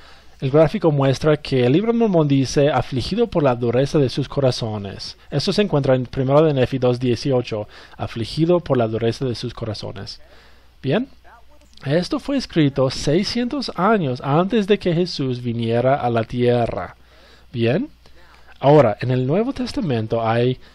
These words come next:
"afligido por la dureza de sus corazones". Eso se encuentra en Marcos tres cinco.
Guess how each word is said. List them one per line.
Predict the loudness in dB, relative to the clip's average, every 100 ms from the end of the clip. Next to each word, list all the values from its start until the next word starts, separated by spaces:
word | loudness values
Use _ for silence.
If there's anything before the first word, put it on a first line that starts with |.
| -20 -10
"afligido | -4 -4 -4 -6 -4 -2 -2 -2
por | -4 -2 0
la | 0
dureza | -2 -4 -2 0 0 -2
de | -4 -4
sus | -6 -8
corazones". | -4 -4 -2 -4 -6 -10 -16 -18 -20 -20 _ -20 -6
Eso | -4 -2 -4
se | -4
encuentra | -4 -2 -2 -2
en | 0
Marcos | 0 0 -2 -4
tres | -4 -4 -4
cinco. | -6 -8 -8 -12 -16